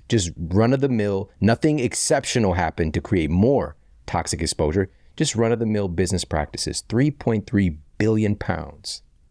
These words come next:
Crazy. So again, and they dubbed them as toxic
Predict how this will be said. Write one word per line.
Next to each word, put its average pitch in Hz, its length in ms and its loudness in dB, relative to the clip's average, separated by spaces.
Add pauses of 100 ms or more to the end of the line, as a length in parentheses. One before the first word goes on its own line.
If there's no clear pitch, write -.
(640)
Crazy. 127 540 0
So 110 180 -2
again, 107 320 -4 (800)
and 107 220 4
they 135 180 4
dubbed 123 360 0
them 123 120 2
as 104 160 0
toxic - 640 -2